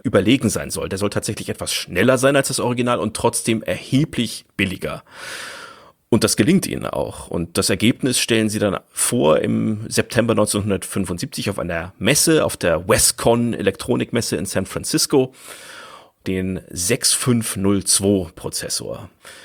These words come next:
Und der soll tatsächlich in der Massenproduktion, wenn man größere Stückzahlen abnimmt,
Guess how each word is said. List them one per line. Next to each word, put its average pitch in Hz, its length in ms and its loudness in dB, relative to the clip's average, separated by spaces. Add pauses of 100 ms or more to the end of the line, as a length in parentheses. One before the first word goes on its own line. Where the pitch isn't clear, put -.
(460)
Und 98 220 0
der 147 200 8
soll 127 240 4
tatsächlich - 720 -2
in 117 80 2
der 95 80 2
Massenproduktion, 127 800 2
wenn 101 60 2
man 92 120 0
größere 104 380 2
Stückzahlen 90 540 -2
abnimmt, 131 560 -2